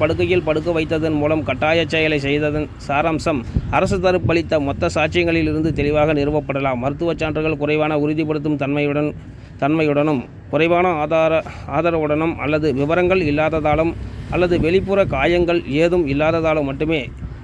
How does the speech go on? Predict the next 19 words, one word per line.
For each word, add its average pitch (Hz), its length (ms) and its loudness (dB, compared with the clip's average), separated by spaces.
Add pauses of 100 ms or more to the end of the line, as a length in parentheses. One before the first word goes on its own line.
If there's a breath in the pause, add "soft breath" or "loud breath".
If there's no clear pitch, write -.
(140)
இது 180 360 4
எந்த 165 360 -2
வகையிலும் 165 480 0
அரசு 147 320 -4
தரப்பு 151 500 0 (120)
வழக்கை 127 440 0
பலவீனப்படுத்தவில்லை. 139 960 0 (320 loud breath)
பாதிக்கப்பட்டவரின் 165 760 2
ஒரே 147 180 2
சாட்சியும் 147 500 2
கிடைக்கக்கூடிய 156 640 -2
துணை 151 300 -2
ஆதாரங்களுடன் 151 720 0
நம்புவதற்கு 151 560 0
வலுவான 151 400 2
சான்றாகும் 147 600 2
என்று 151 220 0
நீதிபதிகள் 151 480 0
தீர்ப்பளித்தனர். 143 640 -2